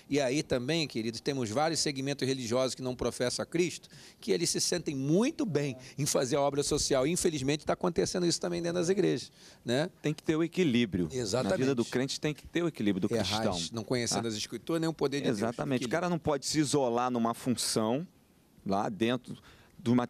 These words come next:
Speaker 2: tesouraria, de uma secretaria, de um social, se isolar lá e deixar de, de louvar a Deus, deixar de cultuar a Deus. Não, a desculpa é, "Não, eu tenho um social pra fazer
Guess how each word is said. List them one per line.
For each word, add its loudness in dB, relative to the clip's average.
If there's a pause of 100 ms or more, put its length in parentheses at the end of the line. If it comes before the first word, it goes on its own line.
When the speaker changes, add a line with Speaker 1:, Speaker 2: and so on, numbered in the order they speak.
(140)
Speaker 2:
tesouraria, 2
de -4
uma 2
secretaria, 2
de 0
um 2
social, 0
se -2
isolar 2
lá -2
e -4
deixar 0
de, -4 (340)
de 2
louvar 0
a 0
Deus, -2 (260)
deixar 0
de -6
cultuar 0
a -2
Deus. -10 (460)
Não, 0
a -2
desculpa -2
é, 0 (280)
"Não, 0
eu 2
tenho -4
um -4
social 0
pra -2
fazer -2